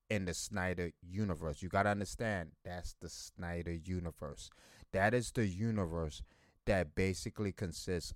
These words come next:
of Snyder's picks. Henry Cavill,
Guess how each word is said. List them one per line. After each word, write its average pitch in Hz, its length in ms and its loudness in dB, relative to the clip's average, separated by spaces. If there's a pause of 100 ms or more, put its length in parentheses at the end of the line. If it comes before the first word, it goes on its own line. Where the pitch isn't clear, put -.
(120)
of 85 380 2 (380)
Snyder's 87 880 0 (260)
picks. - 560 8 (840)
Henry 82 420 -4
Cavill, 101 500 8